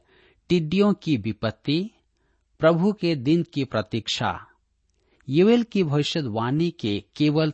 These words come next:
तीन अध्याय हैं, वे भी संक्षेप में, परंतु धर्मशास्त्र में इसका स्थान अत्यधिक महत्वपूर्ण है। प्रथम भविष्यवाणी लेखक योएल प्रभु का दिन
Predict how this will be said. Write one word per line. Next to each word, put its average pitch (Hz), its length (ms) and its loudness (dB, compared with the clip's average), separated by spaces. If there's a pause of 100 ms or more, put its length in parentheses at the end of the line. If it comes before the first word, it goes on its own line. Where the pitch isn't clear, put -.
(140)
तीन 175 280 0
अध्याय 107 480 -4
हैं, 92 320 -8 (500)
वे 185 240 4
भी 117 360 -2 (180)
संक्षेप 165 680 -2
में, 98 240 -4 (380)
परंतु 120 420 -2
धर्मशास्त्र 143 960 0
में 127 280 0 (320)
इसका 160 440 0
स्थान 127 560 2 (240)
अत्यधिक 143 680 -2
महत्वपूर्ण 113 640 -4
है। 95 320 -10 (760)
प्रथम 190 420 2
भविष्यवाणी 120 800 0
लेखक 101 500 -4 (160)
योएल 104 540 -6 (420)
प्रभु 165 340 2
का 156 220 -2
दिन 107 400 -2